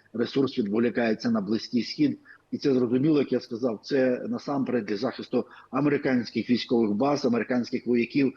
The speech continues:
які дислоковані в багатьох країнах Перської затоки і Близького Сходу.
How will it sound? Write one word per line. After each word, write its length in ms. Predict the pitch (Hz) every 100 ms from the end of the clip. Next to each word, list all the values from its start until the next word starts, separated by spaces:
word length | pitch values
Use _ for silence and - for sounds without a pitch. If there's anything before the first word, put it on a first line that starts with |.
| - - -
які 280 | 113 131 113
дислоковані 640 | 113 - 117 131 120 117
в 60 | 90
багатьох 380 | 110 113 131
країнах 420 | - 127 117 120 -
Перської 360 | 127 - 110
затоки 360 | 107 135 131 110
і 60 |
Близького 420 | 98 110 - 139 101
Сходу. 400 | - 110 98